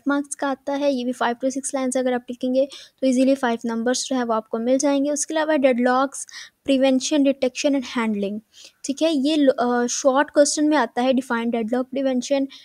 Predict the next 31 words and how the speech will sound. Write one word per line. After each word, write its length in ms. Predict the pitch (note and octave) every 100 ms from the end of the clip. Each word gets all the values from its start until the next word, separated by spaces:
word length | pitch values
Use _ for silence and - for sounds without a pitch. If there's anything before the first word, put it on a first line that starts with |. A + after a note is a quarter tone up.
| _ -
डिफाइन 360 | B3+ B3 A3+ A#3
डिटेक्शन, 580 | A#3+ B3+ - - C#4+
डिफाइन 380 | C4+ C4 A#3 A3+
हैंडलिंग, 520 | G3+ A#3+ A#3+ C4+ D4 D4 - _ -
तो 140 | -
इसको 340 | C#4+ - - F#4
जो 140 | F4
है 160 | C#4 B3+
आप 280 | A#3 B3
शॉर्ट 420 | - - B3 C4 C#4
क्वेश्चन 360 | C4+ B3 B3
के 360 | A#3+ C#4+ D4+ _ _ _ _ _ _ _ _ _ -
तौर 180 | A#3+ A#3
पे 180 | -
ज़रूर 380 | C4+ C4 A#3+ B3+
याद 260 | C4 A3+ A3
कर 60 | A#3+
लीजिएगा, 540 | A#3 B3 C4+ C4+ D4+ - - - _ C#4+
two 140 | C4+
to 80 | C#4
three 360 | D4 C4 B3 C4+ - _ B3
मार्क्स 300 | A3+ A3+ -
का 120 | B3+
ये 160 | B3
ज़रूर 320 | B3 A#3+ A3+ A3
आता 260 | A3+ -
है। 60 | A#3+ C4
उसके 180 | -
बाद 140 | D#4+ D#4+
है 60 | E4+ -
problems 440 | C4 A#3 C4+ D4